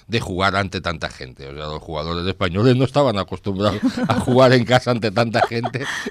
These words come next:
y creo que, que, que eso le, le, les pudió. Luego, eh, se jugó contra Portugal la fase f-, clasificatoria para el Mundial de, de, de,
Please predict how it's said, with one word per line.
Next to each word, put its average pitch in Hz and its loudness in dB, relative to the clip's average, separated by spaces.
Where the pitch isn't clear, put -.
y 113 -2
creo 110 0
que, 98 -4
que, 95 -4
que 90 -6
eso 90 -4
le, 78 -6
le, 78 -8
les 76 -12
pudió. 76 -10
Luego, 98 -2
eh, 95 -4
se - -6
jugó 90 -4
contra 95 -2
Portugal 92 0
la 85 -2
fase 87 -8
f-, 90 -14
clasificatoria 87 -4
para 82 -4
el 78 -8
Mundial 90 -6
de, 85 -8
de, 78 -8
de, 65 -10